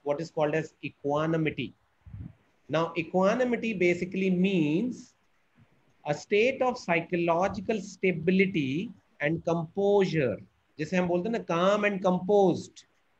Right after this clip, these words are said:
stability and composure, which is undisturbed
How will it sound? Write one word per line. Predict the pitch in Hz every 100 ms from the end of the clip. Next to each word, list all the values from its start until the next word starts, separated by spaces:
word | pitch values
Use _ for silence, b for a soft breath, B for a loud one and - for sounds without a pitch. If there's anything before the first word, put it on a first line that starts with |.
| _ _ _ _
stability | - - 185 190 226 240 - -
and | 170 170
composure, | 180 160 170 220 226 151 151 156 185 185 - b b
which | 160 185
is | 220 220 - -
undisturbed | 180 226 262 247 233 - 214 190 120 104